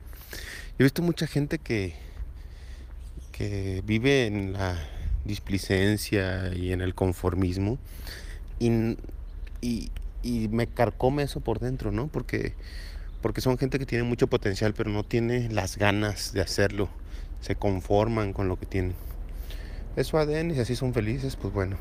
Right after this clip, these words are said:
está bien. Pero para los que no somos así, como tú y como yo, es este, para, para ellos, o sea, para ti y para mí, es este mensaje, en el cual queremos lograr cosas extraordinarias. Y para lograr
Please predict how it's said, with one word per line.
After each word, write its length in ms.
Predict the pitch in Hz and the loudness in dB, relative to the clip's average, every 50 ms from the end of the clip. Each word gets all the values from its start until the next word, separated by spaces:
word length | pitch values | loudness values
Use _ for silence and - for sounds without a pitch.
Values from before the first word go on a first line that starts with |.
| - - | -6 -6
está 240 | 110 104 - - 104 | -6 -2 2 2 2
bien. 200 | 92 98 101 98 - - - - - - - - - - - - - - | 4 2 0 -2 -4 -6 -8 -8 -6 -6 -8 -8 -8 -8 -8 -4 2 4
Pero 200 | 117 104 107 104 | 4 6 6 6
para 160 | 113 107 107 | 6 6 6
los 140 | 107 101 - | 4 4 4
que 80 | 117 | 4
no 120 | 117 127 139 | 6 6 6
somos 240 | 175 165 160 143 | 6 4 4 4
así, 280 | 127 - - 131 - 240 - - - - - - - - - - | 2 4 4 2 2 2 -4 -10 -12 -10 -10 -8 -8 -8 -8 -4
como 240 | - 113 101 95 95 | 0 2 2 2 2
tú 280 | - - - 127 113 - - - - - - | 4 6 8 8 8 6 2 -6 -8 -4 -2
y 80 | - - | -2 4
como 260 | - - 110 113 110 | 6 8 8 10 10
yo, 180 | - 143 220 - - - - - - - - - - - - - - - - - - - - - - - - - - - - - - | 10 8 6 4 -4 -12 -12 -10 -10 -10 -8 -8 -8 -8 -10 -10 -10 -10 -10 -10 -10 -10 -10 -10 -10 -10 -10 -10 -10 -10 -4 2 6
es 140 | 117 104 | 6 6
este, 180 | 110 107 - - - - - | 6 4 -2 -4 -10 -4 2
para, 280 | - 107 104 107 117 - | 6 6 8 8 6 6
para 260 | - - 117 110 123 | 4 6 6 6 6
ellos, 400 | 147 170 180 185 170 - - - - | 6 4 0 -2 -4 -6 -8 -8 -6
o 80 | - | -4
sea, 120 | - - 104 | 0 0 4
para 160 | - 101 101 | 4 4 4
ti 260 | - - 156 160 - - - - - - - - - - - | 4 4 2 2 2 0 -8 -12 -12 -12 -12 -12 -8 -4 0
y 80 | 117 | 2
para 220 | - - 110 104 101 | 4 6 6 6 6
mí, 180 | 117 151 180 - | 4 2 0 0
es 140 | - 117 - | -2 -2 -2
este 160 | 110 - - | -2 0 0
mensaje, 380 | 98 92 90 - 85 - - - - - - - - - - - | 0 0 -2 -4 -6 -8 -8 -8 -8 -10 -10 -10 -10 -10 -4 0
en 140 | - 110 107 | 4 4 6
el 120 | 101 101 | 4 4
cual 280 | - - 139 135 151 - - - - - - - - - - - | 4 2 2 2 2 -2 -8 -10 -10 -10 -10 -10 -10 -10 0 4
queremos 600 | - 113 104 117 127 139 147 156 147 - - - - - | 6 6 6 6 4 2 -2 -2 -4 -6 -6 -8 -8 -2
lograr 380 | - 113 104 104 104 110 127 143 - - - | 2 4 4 4 4 2 2 0 -4 -4 2
cosas 440 | - 131 120 - - - - - - - - | 4 4 4 4 0 -4 -4 -6 -4 0 2
extraordinarias. 960 | 123 120 - - - - 110 104 98 104 101 104 98 92 90 - - - - - - - - - - - - - - | 2 2 2 2 6 8 8 8 8 6 4 4 4 2 0 -4 -6 -6 -8 -8 -8 -8 -8 -10 -10 -10 -10 -2 0
Y 80 | - 131 | 2 2
para 260 | - - 131 123 123 | 2 2 2 2 4
lograr 400 | 120 127 131 143 160 170 175 | 4 4 6 6 6 4 4